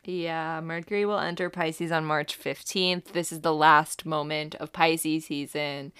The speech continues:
It's gonna linger into Aries season. And, I mean, like, no offense if you have your Mercury in Pisces, but, like, Mercury does not like to be in Pisces.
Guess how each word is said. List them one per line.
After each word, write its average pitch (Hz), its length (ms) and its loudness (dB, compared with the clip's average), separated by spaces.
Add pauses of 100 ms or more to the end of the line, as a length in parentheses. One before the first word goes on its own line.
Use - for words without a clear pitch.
(340)
It's - 160 -14
gonna 170 240 -2
linger 180 480 4
into 185 380 2
Aries 165 500 4
season. 147 840 -4
And, 139 340 -4
I 185 40 -6
mean, 180 300 -4
like, 156 400 -6 (600)
no 202 160 0
offense 196 400 0
if 170 80 -10
you 175 100 -2
have 170 220 2
your 156 100 -2
Mercury 151 400 -4
in 139 80 -8
Pisces, 151 640 -2
but, - 120 -6
like, - 240 -8
Mercury 175 360 -4
does 156 260 2
not 143 220 2
like 147 240 -4
to - 100 -10
be - 80 -8
in 139 100 -8
Pisces. - 920 -10